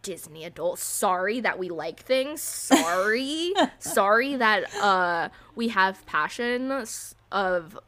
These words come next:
Speaker 1: and hobbies of liking a theme park that is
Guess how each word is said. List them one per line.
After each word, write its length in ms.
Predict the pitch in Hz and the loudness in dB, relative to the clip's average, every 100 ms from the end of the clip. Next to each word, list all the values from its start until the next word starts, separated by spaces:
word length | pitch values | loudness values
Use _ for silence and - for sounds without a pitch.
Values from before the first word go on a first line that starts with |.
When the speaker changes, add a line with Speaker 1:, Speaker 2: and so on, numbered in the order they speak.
| - | -8
Speaker 1:
and 220 | 185 175 | -6 -6
hobbies 640 | 190 - 185 156 185 220 202 | -10 -6 -2 -2 -2 -4 -4
of 140 | 190 | -4
liking 520 | 139 156 190 202 202 - - - - - - - | -6 -6 -6 -6 -8 -12 -20 -20 -18 -18 -16 0
a 580 | 226 202 185 175 175 151 | 4 4 4 2 2 -2
theme 340 | - 196 190 | -4 -4 -4
park 380 | 208 220 202 226 | -4 -2 -2 -2
that 320 | 226 180 175 - | -2 0 0 -2
is 440 | 190 180 180 | -2 -2 -6